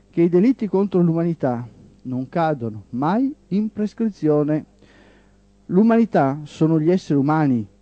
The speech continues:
e non i pastori che li portavano al macello. Dunque i delitti gratuiti che ha commesso il macellaio di Sodoma e Gomorra sono tali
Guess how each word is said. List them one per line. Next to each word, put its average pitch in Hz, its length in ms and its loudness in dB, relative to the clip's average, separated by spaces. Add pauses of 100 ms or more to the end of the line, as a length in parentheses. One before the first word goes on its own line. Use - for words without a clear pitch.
(400)
e 139 160 2
non 170 340 2
i 127 100 0
pastori 123 640 -4
che 196 140 -2
li 156 120 0
portavano 117 580 -6
al 113 100 -4
macello. 113 680 -6 (520)
Dunque 220 380 2
i 190 40 0
delitti 185 380 2
gratuiti 185 800 0
che 143 100 -6
ha 135 40 -4
commesso 156 420 -2
il 165 60 -2
macellaio 156 500 0
di 147 80 0
Sodoma 151 300 -4
e - 20 -2
Gomorra 156 580 0 (640)
sono 139 340 -2
tali 196 480 -2